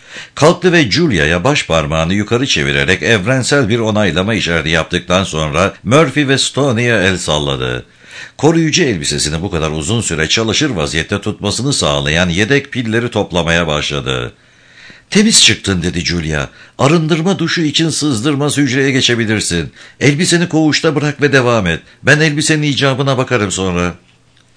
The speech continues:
Sızdırmaz hücrenin devreye alınması ile Juan'ın güçlü bir dezenfektan ve antivirüs karışımıyla duş yaparak emniyetli bir şekilde laboratuvara adım atması on beş dakika sürdü.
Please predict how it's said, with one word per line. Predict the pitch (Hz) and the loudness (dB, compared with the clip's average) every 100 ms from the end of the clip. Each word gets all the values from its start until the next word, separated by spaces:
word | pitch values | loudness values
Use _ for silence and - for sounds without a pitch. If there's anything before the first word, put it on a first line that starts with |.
| _ - - - | _ -20 -20 -14
Sızdırmaz | - - 185 147 175 156 190 110 | -4 0 0 2 2 2 -2 -2
hücrenin | 78 67 69 69 90 | -4 -2 -2 -2 0
devreye | 104 95 98 120 | 0 0 0 -2
alınması | 76 76 76 80 101 | -2 -2 -2 -2 0
ile | 80 87 | 0 0
Juan'ın | 143 147 139 139 | 0 0 0 0
güçlü | 107 131 - 143 | 0 -2 0 0
bir | 135 98 | -2 0
dezenfektan | 113 92 98 87 92 - 85 87 - | 0 0 -2 0 -2 0 0 0 0
ve | 110 131 | 0 0
antivirüs | - 165 139 147 139 147 - | 2 0 0 -2 0 -2 -2
karışımıyla | 127 113 - 113 127 107 87 | -2 0 0 0 0 -2 -2
duş | 127 - | -2 0
yaparak | 85 73 71 90 | 0 -2 0 -2
emniyetli | 69 113 117 131 131 165 | -2 -2 0 -2 -2 -2
bir | 98 78 | -2 -2
şekilde | 80 69 80 95 85 | -4 -4 -2 0 0
laboratuvara | 110 127 123 123 127 123 | 0 0 0 -2 0 0
adım | 104 117 | -2 -2
atması | 123 113 120 117 | -4 -2 -4 -2
on | 80 127 107 | -2 -2 -2
beş | 98 - | -2 -2
dakika | 90 85 82 87 | -4 -4 -6 -4
sürdü. | 82 73 62 65 60 | -4 -6 -6 -6 -8